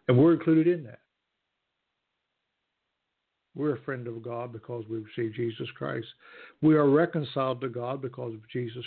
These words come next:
Christ. He is the mediator, the go-between, the Goel, the kinsman redeemer. This portrays the cross, as it is obvious.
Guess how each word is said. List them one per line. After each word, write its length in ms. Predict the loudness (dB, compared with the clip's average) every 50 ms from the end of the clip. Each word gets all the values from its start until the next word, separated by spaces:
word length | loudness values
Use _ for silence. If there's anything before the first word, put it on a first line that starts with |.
| -14 -14
Christ. 260 | -16 -16 -16 -16 -20 -20 -20 -20 _ _ _ _ _ _ _ _ _ _ _ _ _ _ _ _ _ _ _ _ _ _ _ _ _ _ _ _ _ _ _ _ _ _ _ _ _ _ _ _ _ _ _ _ _
He 260 | 4 4 4 4 0 -2
is 160 | -2 -2 0 2
the 80 | 2 2
mediator, 640 | 4 4 4 4 4 0 -2 -4 -8 -12 -16 -18 _ _ _ _ _
the 60 | -6
go-between, 640 | -2 -2 0 0 0 -4 -4 -8 -12 -12 -12 -14 -16 -18 _ _ _ _ _ _ _ _ _ _ _ _ _ _ _ _
the 260 | -2 0 0 0 -2 -6 _ 0
Goel, 680 | 2 4 4 4 4 4 2 2 -2 -6 -10 -16 _ _ _ _ _ _ _ _ _ _ _ _ _ _ _ _ _ _ _
the 60 | -12
kinsman 540 | -6 -2 0 2 2 0 -2 -4 -8 -4 -2
redeemer. 540 | -2 -2 -2 -4 -6 -6 -8 -10 -12 -16 -18 _ _ _ _ -20 -20 -20 _ _ _ _ _ _ _ _ _ _ _ _ _ _ _ _ _ _ 0
This 140 | 0 0 0 0 -2
portrays 480 | -4 -2 0 2 2 4 4 4 2 2 -4
the 60 | -10
cross, 540 | -12 -12 -8 -6 -4 -4 -4 -4 -8 -10 -16 -20 -20 -20 -20 _ _ _ _ _ _ _ _ _ _ _ _ _ _ _ _ _ _ _ _ _ _ _ _ -18
as 100 | -14 -10 -10
it 120 | -10 -10
is 120 | -12 -12
obvious. 460 | -12 -14 -14 -14 -16 -18 -20 -20 -20